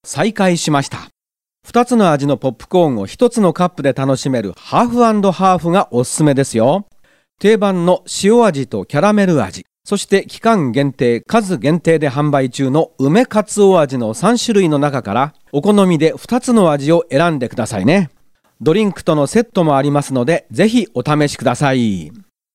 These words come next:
また、現在グランドシネマズで販売している飲食物をシアター内にお持ち込みいただいて、映画を見ながら食べたり飲んだりもできます。ただし、飲食時以外はマスクの着用をお願いしますね。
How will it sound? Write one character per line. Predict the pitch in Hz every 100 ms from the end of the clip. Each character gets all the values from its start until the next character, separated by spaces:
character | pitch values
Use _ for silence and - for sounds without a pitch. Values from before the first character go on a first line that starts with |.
| _ -
ま | 160
た、 | 190
現 | 175 226 190
在 | 165 135
グ | 156
ラ | 240
ン | 226
ド | 220
シ | 214
ネ | 208
マ | 160
ズ | 131
で | 123
販 | 143 156
売 | 147 135
し | -
て | 147
い | 127
る | 120
飲 | 170
食 | 190 185 170 156
物 | 123 -
を | 123 135 -
シ | -
ア | 202
タ | 226 226
ー | 196
内 | 156 123
に |
お | 120
持 | 139 185
ち |
込 | - 175
み | 160
い | 143
た | 147
だ | 135
い | 127
て、 | 131 123 - -
映 | 202 240
画 | 185
を | 143
見 | 127
な | 131
が | 113
ら | 95 92
食 | 202
べ | 208
た | 160
り | 131
飲 | 117 196
ん | 190
だ | 165
り | 170
も | 196
で | 127
き | 120
ま | 110
す。 | 98 - - _ _ _ _ -
た | 185
だ | 170 143
し、 | - 180 -
飲 | 151 196
食 | 220 190 165
時 | 139
以 | 180
外 | 175 123
は | 95 -
マ | 135 196
ス | -
ク |
の | 156 127
着 | 135 127 160
用 | 160 165
を |
お | 139
願 | 131 151 147
い |
し | -
ま | 139
す | 113
ね。 | 135 196